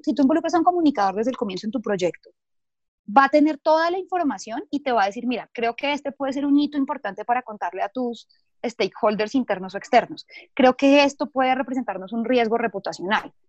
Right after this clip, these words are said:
Creo que esto sí o sí tienes que contarlo a medios de comunicación. O sea,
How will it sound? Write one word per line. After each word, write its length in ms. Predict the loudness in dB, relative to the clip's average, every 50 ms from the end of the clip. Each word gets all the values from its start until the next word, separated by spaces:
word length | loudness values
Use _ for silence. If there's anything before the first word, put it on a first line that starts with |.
| _ -4
Creo 220 | 2 2 2 4
que 260 | 2 2 2 2 2 2
esto 240 | 0 -2 -4 -4 -2
sí 180 | 0 2 2
o 60 | 2 2
sí 120 | 0 -2
tienes 260 | -2 -2 -2 -2 -4
que 100 | -6 -6
contarlo 540 | -4 -4 -2 2 2 2 4 4 4 4 4 4
a 100 | 2 2
medios 300 | 2 0 -2 -2 -2 -4
de 80 | -2
comunicación. 600 | -2 -2 -4 -4 -6 -8 -8 -8 -8 -8 -8 -8 -12 _ -20 _
O 20 | _ 0
sea, 200 | 2 2 2 2